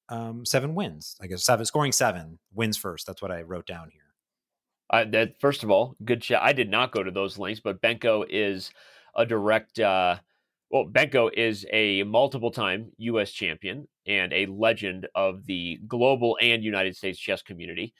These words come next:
Speaker 2: and, uh, exactly who would be winning that event in sixty-six. So obviously you already confirmed that. That's facts, but I'm just confirming even further because we keep talking about, um, how much of it is fact or fiction. In fact, we had a, God, I could pull up Slack. We had a great tweet yesterday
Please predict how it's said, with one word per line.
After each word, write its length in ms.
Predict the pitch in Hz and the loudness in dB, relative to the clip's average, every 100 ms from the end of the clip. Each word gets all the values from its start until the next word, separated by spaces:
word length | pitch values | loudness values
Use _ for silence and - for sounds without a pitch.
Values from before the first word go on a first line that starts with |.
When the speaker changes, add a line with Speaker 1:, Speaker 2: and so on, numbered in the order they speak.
| _ _ _ _ | _ _ _ _
Speaker 2:
and, 360 | 95 98 95 101 | 0 0 0 0
uh, 240 | 101 95 82 | 2 2 0
exactly 680 | 104 98 110 147 117 101 | -2 2 4 4 2 -4
who 120 | 117 | -2
would 180 | 107 92 | -4 -4
be 100 | 95 | -4
winning 360 | 92 98 90 90 | -4 -4 -4 -2
that 140 | 90 | -2
event 300 | 87 92 87 92 | -2 -4 -6 -10
in 100 | 90 | -16
sixty-six. 580 | 95 - 87 - 107 | -16 -16 -12 -6 -2
So 80 | 127 | 2
obviously 360 | 104 113 104 110 | 2 2 -2 0
you 40 | |
already 160 | 113 107 | 0 0
confirmed 380 | 113 95 175 113 | -2 0 0 0
that. 100 | 87 | -4
That's 180 | 107 | -4
facts, 300 | - 135 95 | 2 0 0
but 100 | - | 0
I'm 80 | 117 | 0
just 140 | 113 - | 0 -8
confirming 440 | 113 123 113 110 | -6 -4 -4 -6
even 180 | 104 98 | -10 -6
further 320 | 139 127 107 | 0 0 0
because 280 | 95 120 110 - | -4 -8 -8 -8
we 100 | 131 | -8
keep 220 | 127 185 | -4 0
talking 340 | 175 151 156 123 | 2 2 2 0
about, 340 | 113 110 - _ _ _ _ _ _ _ _ _ | 4 4 4 _ _ _ _ _ _ _ _ _
um, 460 | - 127 107 95 82 _ _ - - | 2 4 2 -4 -12 _ _ -20 -14
how 260 | - 151 | 0 2
much 200 | 139 135 | 2 0
of 100 | 135 | 0
it 80 | 120 | 0
is 140 | 110 - | -2 0
fact 360 | 127 117 - | 2 4 2
or 60 | 110 | -6
fiction. 360 | 123 110 - | -4 -6 -6
In 80 | 104 | -10
fact, 340 | - 156 113 - | 0 2 2 -2
we 120 | 117 | -4
had 180 | 156 160 | 2 4
a, 220 | 107 - - - - _ _ _ | 4 0 -10 -16 -18 _ _ _
God, 140 | - - | -18 -18
I 60 | - | -16
could 160 | 95 | -16
pull 160 | - 107 | -6 -4
up 100 | 92 | -4
Slack. 240 | - 104 | 0 0
We 120 | - 123 | 2 2
had 100 | 143 | 4
a 60 | |
great 400 | 110 117 127 120 | 2 2 2 2
tweet 360 | - - 165 98 | -6 0 0 2
yesterday 600 | 104 - 104 87 80 123 | 0 0 0 2 2 0